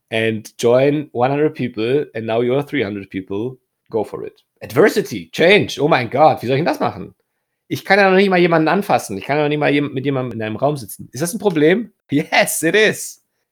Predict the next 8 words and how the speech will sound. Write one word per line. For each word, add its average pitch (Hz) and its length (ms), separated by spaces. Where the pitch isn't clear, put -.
Müssen 185 320
sich 180 120
da 175 100
ganz 185 180
viele 190 160
Leute 185 240
umstellen? 107 640
Yes. - 720